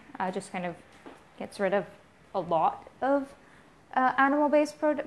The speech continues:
products. Uh, still, I don't, for example, go <laughs> back and read the ingredient labels of all the pro-, products I buy to make sure it's vegetarian, right? I don't do that.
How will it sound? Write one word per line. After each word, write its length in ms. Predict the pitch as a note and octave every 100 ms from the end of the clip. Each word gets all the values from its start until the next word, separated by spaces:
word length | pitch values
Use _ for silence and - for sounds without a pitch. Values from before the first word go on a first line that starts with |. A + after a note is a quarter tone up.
| -
products. 680 | D4 D4 E4 - - -
Uh, 640 | - A#3 A3+ A3 A3 G#3 G3+
still, 680 | - - - C#4+ D4 F4 F4+
I 400 | B3 B3+ C4 C4 -
don't, 380 | C#4 D4+ D4+
for 120 | - D4
example, 540 | C4+ C4 B3+ C4+ C4+ - - - -
go 140 | B3
<laughs> 80 | C4
back 180 | B3+ C#4
and 120 | B3+
read 220 | B3 A#3
the 120 | C4 A3
ingredient 580 | G#3+ G#3+ G#3 A#3+ D4+ C#4
labels 420 | C4+ C#4 C4+ B3+
of 120 | B3+
all 140 | A3 A3
the 80 |
pro-, 240 | G#3+ A3+ G#3+ - - - -
products 320 | A#3 A#3 -
I 60 |
buy 260 | A#3 A3 G3+
to 140 | -
make 160 | A#3 A3+
sure 180 | - A3
it's 120 | A3
vegetarian, 920 | A3 G3+ - - G3 G3+ G3+ G3+ G#3 - - - - -
right? 160 | G#3+
I 120 | A3 A3
don't 200 | A3+ G#3+
do 120 | G#3
that. 400 | G3+ F#3+ F#3+